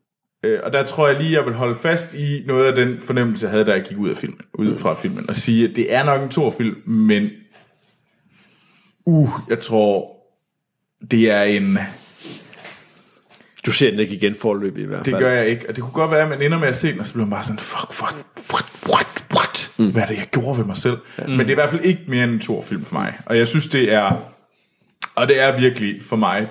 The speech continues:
Speaker 1: Jude Law, der hiver den op
Speaker 2: Mm.
Speaker 1: på en toer.
Speaker 2: <clears throat> Ja.
Speaker 1: Og den der start, det er de første tyve tredive minutter,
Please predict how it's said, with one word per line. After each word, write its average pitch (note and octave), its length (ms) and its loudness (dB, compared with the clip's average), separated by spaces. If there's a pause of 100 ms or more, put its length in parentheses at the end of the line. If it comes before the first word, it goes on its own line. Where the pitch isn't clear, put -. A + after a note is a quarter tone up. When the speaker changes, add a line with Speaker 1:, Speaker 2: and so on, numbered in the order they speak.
Speaker 1:
Jude G#2+ 180 -4
Law, G2+ 260 0 (180)
der G#2 160 0
hiver G#2 200 0
den F#2 140 -8
op - 300 -4
Speaker 2:
Mm. G#2 220 0 (260)
Speaker 1:
på - 180 2
en F#3+ 100 0
toer. D3 340 -2
Speaker 2:
<clears throat> F#2+ 300 2 (200)
Ja. - 80 -6
Speaker 1:
Og G#2+ 320 2
den A#2 140 4
der F#2+ 140 -2
start, - 520 -4 (600)
det G#2 180 0
er F#2 220 -2 (140)
de A#2+ 80 -8
første C#3+ 800 2 (180)
tyve D#3+ 220 -2
tredive D3+ 380 2
minutter, D3 300 -2